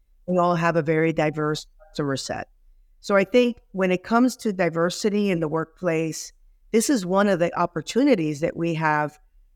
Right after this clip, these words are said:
that our differences will be able to be utilized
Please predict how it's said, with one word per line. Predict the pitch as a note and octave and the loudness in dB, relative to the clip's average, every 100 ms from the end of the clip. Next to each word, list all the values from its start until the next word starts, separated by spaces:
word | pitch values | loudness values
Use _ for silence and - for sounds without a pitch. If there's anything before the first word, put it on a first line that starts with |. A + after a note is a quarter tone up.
| _ | _
that | F3 E3+ | -2 0
our | E3+ | -2
differences | D#3 - G#3+ - G#3 F3 - E3 E3 D#3 - | 0 2 2 2 -4 -2 -2 0 -2 -6 -10
will | F3+ E3 | -4 -2
be | E3 E3 | 0 2
able | D#3+ D#3+ | 2 0
to | - | -2
be | D#3 | -4
utilized | D3+ F#3 A#3 G3 D3+ C#3+ C#3+ C3+ | -2 2 4 4 4 2 0 -4